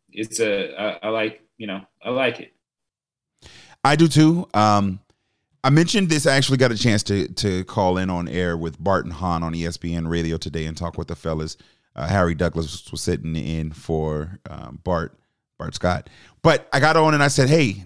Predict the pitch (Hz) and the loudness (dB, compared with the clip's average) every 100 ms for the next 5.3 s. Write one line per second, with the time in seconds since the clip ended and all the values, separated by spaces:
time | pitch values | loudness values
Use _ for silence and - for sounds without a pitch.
0 | - - 123 156 175 151 131 117 107 95 | -14 0 4 6 6 6 6 6 4 2
1 | 104 - 127 123 110 82 87 85 - _ | -2 2 4 4 2 2 0 -2 -6 _
2 | _ 113 131 190 160 143 123 113 110 113 | _ 2 4 4 4 6 6 4 2 2
3 | 101 101 95 92 95 90 85 95 90 92 | 2 0 -2 0 -2 -4 -4 -4 -4 -4
4 | - - - - - - 76 73 73 82 | -8 -12 -14 -12 -8 -6 -6 -6 -8 -6
5 | 92 90 | -4 -4